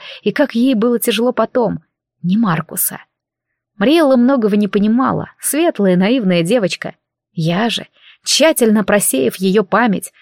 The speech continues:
увидела все странные поступки младшего Нобля, безуминку в глазах, желание унижать и бить слабых. И про домик, и про то, что в нем увидела. Все рассказала.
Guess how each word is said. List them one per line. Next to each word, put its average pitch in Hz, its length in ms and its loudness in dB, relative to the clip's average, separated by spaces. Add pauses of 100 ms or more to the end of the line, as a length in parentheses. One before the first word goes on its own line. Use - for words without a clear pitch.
(200)
увидела 226 420 4
все 277 180 -2
странные 262 460 0
поступки 247 480 -4
младшего 220 480 0
Нобля, 170 460 -2 (240)
безуминку 190 640 2
в 160 80 -2
глазах, 165 500 -2 (240)
желание 214 500 4
унижать 190 640 2
и 170 40 2
бить 175 300 -4
слабых. - 600 -4 (500)
И 226 100 -4
про 311 200 2
домик, 202 520 2 (220)
и 185 120 -2
про 190 180 -2
то, 240 160 -4
что 226 240 -4
в 190 80 -2
нем 190 380 2
увидела. - 600 -6 (380)
Все - 240 -2
рассказала. 170 600 -4